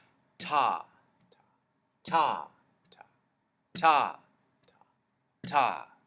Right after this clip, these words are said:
ta. So those are our accents. Now, uh, when accents combine beats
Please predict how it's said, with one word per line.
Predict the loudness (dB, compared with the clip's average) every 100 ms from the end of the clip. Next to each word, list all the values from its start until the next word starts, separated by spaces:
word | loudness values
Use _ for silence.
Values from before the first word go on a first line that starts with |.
| _
ta. | -20 -20
So | -20 -16
those | -14 -10
are | -8 -10 -8
our | -10 -10 -8
accents. | -6 -8 -10 -16 -18 -18 -20 -20 -20 -20 -20 -20 -8
Now, | -2 0 0 -2 -6 -12 _ -20 -20 _
uh, | -10 -4 -4 -6
when | -8 -8 -8 -10 -6
accents | -4 -4 -6 -10 -10 -10 -12
combine | -12 -14 -16 -8 -6 -6 -8 -16
beats | -16 -14 -14 -12 -12 -12